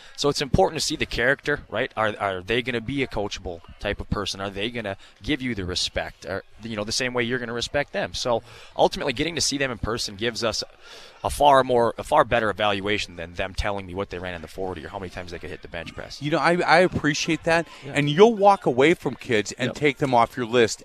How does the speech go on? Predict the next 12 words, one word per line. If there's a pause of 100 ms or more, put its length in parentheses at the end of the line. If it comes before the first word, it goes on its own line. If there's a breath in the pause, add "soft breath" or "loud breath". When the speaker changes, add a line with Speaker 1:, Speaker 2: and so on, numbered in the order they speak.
Speaker 2:
after
that. (120)
Speaker 1:
Certainly
will.
Yeah,
if,
if
I
walk
into
a
school